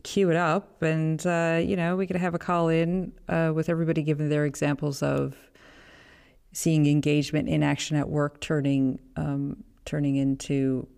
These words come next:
positive job performance and organizational performance, just as much as we could hear examples of poor engagement at work turning into,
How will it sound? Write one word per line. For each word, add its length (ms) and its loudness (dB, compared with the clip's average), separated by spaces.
positive 400 -2
job 220 -2
performance 460 -2
and 100 0
organizational 680 -2
performance, 560 -6
just 220 -4
as 100 -6
much 240 -6
as 140 -6
we 80 -6
could 160 -8
hear 300 -2
examples 560 -4
of 360 -2
poor 260 0
engagement 460 -2
at 120 -4
work 220 -4
turning 260 -2
into, 560 -2